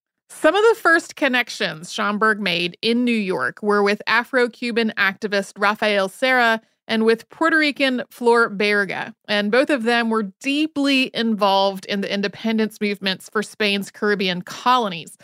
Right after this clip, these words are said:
He also became a friend and collaborator with Cuban revolutionary Jose Marti.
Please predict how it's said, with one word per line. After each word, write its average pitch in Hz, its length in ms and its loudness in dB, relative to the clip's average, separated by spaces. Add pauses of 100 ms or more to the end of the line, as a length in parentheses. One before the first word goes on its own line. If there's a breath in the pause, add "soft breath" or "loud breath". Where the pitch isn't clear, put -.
(560 soft breath)
He 240 140 2
also 247 300 2
became 247 360 -2
a 233 80 0
friend 226 440 0
and 214 100 -2
collaborator 196 760 0
with 190 200 -6
Cuban 302 380 -2
revolutionary 214 800 0
Jose 220 380 0
Marti. 196 540 -4